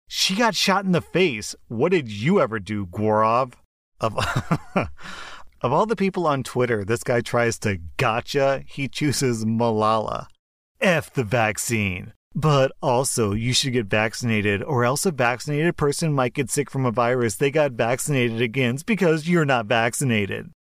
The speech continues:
I found the moron who doesn't understand herd immunity. We worry about people who can legitimately not get vaccinated because of health reasons.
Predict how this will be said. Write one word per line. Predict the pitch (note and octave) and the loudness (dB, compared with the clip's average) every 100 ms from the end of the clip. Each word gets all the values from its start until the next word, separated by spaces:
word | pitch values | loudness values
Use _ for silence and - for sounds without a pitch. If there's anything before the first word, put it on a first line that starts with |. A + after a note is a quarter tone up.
| _ | _
I | - A2 | 0 0
found | - B2 B2 | 2 0 2
the | A#2 | 2
moron | G#2+ G#2 G#2 G#2+ A2+ A2+ | 2 2 2 2 2 2
who | A2+ | 0
doesn't | A2 G#2 A2 | 2 2 2
understand | A2 G#2+ - A2 G#2+ | 0 0 -2 0 0
herd | E2 G#2+ G#2 | 0 -2 0
immunity. | G2+ G#2 G#2+ G2+ A2 - _ _ - | 2 2 0 -4 -10 -16 _ _ -8
We | A2 C3 | -2 0
worry | G#2+ A2 B2+ C3+ | 2 2 2 2
about | C3 C3 - | 0 -2 -4
people | B2 C#3 G#2+ | -6 -2 -2
who | B2+ | -2
can | C#3+ C3 | 0 2
legitimately | B2 - A2+ B2 B2+ D3 D3 | 0 0 0 2 0 -2 0
not | A#2 G#2+ A2 | 2 2 0
get | B2+ G2+ | -4 -2
vaccinated | G2+ G2+ - A#2+ A#2+ A#2 | -2 -2 -2 -2 -2 -2
because | A2+ A2 | -2 -2
of | A2 | -2
health | - A2 G#2+ | -2 -2 -2
reasons. | G#2+ G#2 G#2+ G2+ - | -4 -4 -8 -12 -14